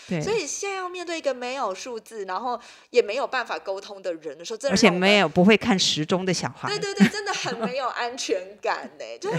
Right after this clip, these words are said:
Speaker 2: 一直觉得说他这样，我这样到底是对的吗？我，我这样到底，他，他到底有没有喝到那么多？那即便有，呃，再多人教你说，啊，你可以用尿布判断什么，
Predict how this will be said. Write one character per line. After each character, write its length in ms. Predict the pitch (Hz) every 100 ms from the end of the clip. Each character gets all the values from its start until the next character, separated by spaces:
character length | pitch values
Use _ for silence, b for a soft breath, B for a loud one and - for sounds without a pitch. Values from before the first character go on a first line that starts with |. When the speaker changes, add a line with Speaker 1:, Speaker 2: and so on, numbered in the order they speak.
| 392
Speaker 2:
一 40 |
直 80 | 254
觉 120 | -
得 80 | 240
说 140 | 330 262
他 200 | - 370
这 100 | 370
样， 220 | 311 302 B B B
我 100 | -
这 140 | - 392
样 100 | 339
到 160 | 339
底 140 | 240 196
是 180 | 269 254 _
对 180 | 254 208
的 80 |
吗？ 140 | 190 190
我， 180 | 185 170
我 80 | 190
这 120 | 302
样 100 | 285
到 140 | 269 240
底， 280 | 180 151 -
他， 140 | 269
他 160 | 294 294
到 180 | 285
底 120 | - 170
有 100 | 160
没 80 |
有 100 | 220
喝 220 | 190 202 196
到 160 | 185
那 80 | 185
么 100 | 180
多？ 160 | 175 175
那 120 | 359
即 240 | 359 220
便 180 | 220 311
有， 240 | 202 135 80 - _ -
呃， 80 | 185
再 200 | - 233
多 120 | 220
人 100 | 190
教 160 | 190 190
你 100 | 165
说， 80 | 247
啊， 80 | 349
你 80 | 202
可 100 | 254
以 80 |
用 180 | 247 247
尿 140 | 233 214
布 200 | 214 214
判 140 | 254
断 120 | 202
什 80 |
么， 40 | 180